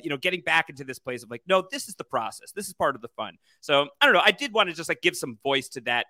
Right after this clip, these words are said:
side of things because I know that that's not, uh, an isolated opinion of, like, "Oh my gosh, is this, is this gonna be able to wrap everything up in time?" And I think that, I don't know, uh, that tension between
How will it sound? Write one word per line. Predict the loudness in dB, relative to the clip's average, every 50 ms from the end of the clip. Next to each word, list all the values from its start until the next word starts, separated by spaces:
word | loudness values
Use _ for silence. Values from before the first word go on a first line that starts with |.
| _
side | -18 -10 -2 2 4 4 4 4 2
of | -2 -8 -12 -12 -10
things | -8 -6 -6 -6 -8 -10 -12 -16 -18 _ _ _ _
because | -18 -8 0 0 2 4
I | 4 2
know | 2 4 2 2 2
that | 0 -4 -2
that's | -2 -2 -2 -2 -4 0
not, | 2 2 2 2 0 0
uh, | 0 0 2 2 0 -2 -4
an | -6 -2 2
isolated | 2 2 2 0 -6 -10 -10 -8 -8 -8 -10 -12
opinion | -10 _ -6 -4 -4 -4 -4 -6 -6
of, | -8 -12
like, | -14 -12 -4
"Oh | -2 -2 -2
my | -2 -4 -8 -6
gosh, | -2 -2 -2 -2 -4 -6 -14 -18 -18
is | -16 -14 -14 -12 -10
this, | -10 -10 -10 -10 _ _ _ _ _ -8
is | -6 -6 -2
this | -2 -4 -2
gonna | -2 -4 -4
be | -4 -4 -2 -2
able | -2 -2 -2
to | -6
wrap | -2 0 0 0 0 0
everything | -4 -6 -6 -8 -8 -8 -6 -4 -4
up | -4 -4 -6
in | -8 -12
time?" | -8 -6 -6 -4 -4 -6 -6 -10 _ _ _ 0
And | 0
I | 0
think | 0 -2 -6
that, | -6 -8 _ _ -2
I | -2 0
don't | 0 0
know, | -2 -2 -4 0
uh, | 2 4 4 4 6
that | 4 4 4 2 -4
tension | -4 -4 -2 -4 -4 -6 -6 -6 -6 -6
between | -8 -10 -8 -8 -6 -4 -4 -4 -4 -6 -6